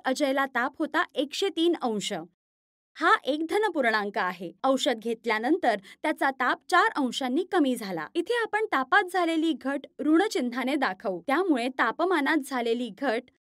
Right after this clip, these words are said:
वजा चार डिग्री फॅरनहाइट. सध्याचा ताप माहिती करण्यासाठी आपण आधीच्या तापासोबत तापात झालेली वाढ किंवा घट यांची बेरीज करतो, त्यामुळे इथे सध्या तापमान असेल एकशे तीन अधिक वजा चार.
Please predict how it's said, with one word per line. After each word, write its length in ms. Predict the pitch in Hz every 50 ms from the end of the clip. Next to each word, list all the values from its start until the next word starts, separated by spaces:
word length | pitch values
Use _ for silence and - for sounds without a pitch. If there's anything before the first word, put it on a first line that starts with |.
| 247 247
वजा 300 | 339 349 320 - 440 466 453 -
चार 280 | - 311 277 269 277
डिग्री 400 | 254 226 277 262 220 262 277 330
फॅरनहाइट. 640 | 339 - 330 269 226 226 226 - 214 190 170 160 - - _ _ _ _ _ -
सध्याचा 540 | - 403 381 302 302 415 480 480 - 440 392 -
ताप 160 | 311 302 311 302
माहिती 300 | 294 294 277 262 262 269
करण्यासाठी 640 | 254 247 233 233 226 240 254 - 339 339 320 294 254 - -
आपण 260 | 240 240 - 269 262 -
आधीच्या 460 | 233 247 226 226 277 349 - 427 392 -
तापासोबत 680 | 294 262 247 - 226 233 - 320 311 240 226 233 247 240 -
तापात 400 | 339 320 320 - 415 440 349 320
झालेली 420 | 320 269 240 240 240 254 262 269
वाढ 340 | 254 220 226 220 196 190 254 277 - _
किंवा 240 | - 349 311 320 320 285
घट 300 | - 226 269 240 202 - _ _ _ _ _ _ _ _ _ -
यांची 300 | 311 320 330 311 427 440
बेरीज 380 | 302 277 269 254 247 233 - -
करतो, 400 | - 240 220 196 208 208 190 - - - _ -
त्यामुळे 340 | 349 370 403 440 453 466 415
इथे 180 | 349 339 370 359
सध्या 380 | - 339 269 208 - 262 311 - -
तापमान 440 | 262 - - 226 233 226 220 220 220 -
असेल 340 | 269 - - 269 220 254 294 - - - _ _ _ -
एकशे 360 | 285 269 269 - - 269 226
तीन 340 | 226 - 247 247 269 349 403 - _ _
अधिक 380 | 320 330 262 247 247 262 277 - - - 254 285
वजा 260 | 392 339 254 247 226
चार. 320 | 220 - - 208 180 170